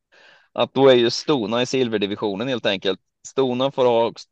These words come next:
ha en komma sju miljoner på sig, och där har vi Orlando då med en komma, hon står ju sjukt bra inne, en miljon sexhundranittiotvåtusen niohundrafyrtiotvå kronor.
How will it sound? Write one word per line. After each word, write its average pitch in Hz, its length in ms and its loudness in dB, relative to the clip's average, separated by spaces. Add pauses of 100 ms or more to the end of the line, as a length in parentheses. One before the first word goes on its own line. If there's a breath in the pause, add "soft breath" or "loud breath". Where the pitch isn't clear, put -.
(320)
ha 123 240 -2
en 120 200 -4
komma 117 200 -2
sju 120 220 2
miljoner 117 340 -2
på 101 220 -2
sig, 104 180 -2
och 107 60 -2
där 117 140 2
har 123 160 2
vi 117 100 -4
Orlando 123 680 -2
då 110 180 -2 (180)
med 110 280 -4 (100)
en 113 240 -8
komma, 104 720 0 (500)
hon 143 200 -2
står 143 200 4
ju 127 80 2
sjukt - 580 -2
bra 117 220 6
inne, 110 240 0
en 151 240 0
miljon 135 380 0
sexhundranittiotvåtusen 123 1600 -4
niohundrafyrtiotvå 113 1080 -2
kronor. 127 500 -4